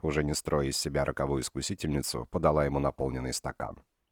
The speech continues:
Честно говоря, половина новобранцев сразу в обморок падают. Ну или не сразу, а как до «дай мне свою руку» доходит.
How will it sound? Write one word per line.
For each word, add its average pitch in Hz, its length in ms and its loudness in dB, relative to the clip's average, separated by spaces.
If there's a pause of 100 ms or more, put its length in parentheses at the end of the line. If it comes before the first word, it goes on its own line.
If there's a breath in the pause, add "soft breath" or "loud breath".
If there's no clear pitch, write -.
(200)
Честно 135 320 6
говоря, 127 460 6
половина 101 380 10
новобранцев 92 600 8
сразу 87 360 6
в 87 80 2
обморок 73 380 6
падают. 71 460 2 (180)
Ну 175 100 10
или 85 140 8
не 71 100 4
сразу, 90 460 6 (200 loud breath)
а 82 120 8
как 76 220 6
до 73 260 4
«дай 76 220 8
мне 73 160 2
свою 73 280 2
руку» 65 340 -2
доходит. 67 540 0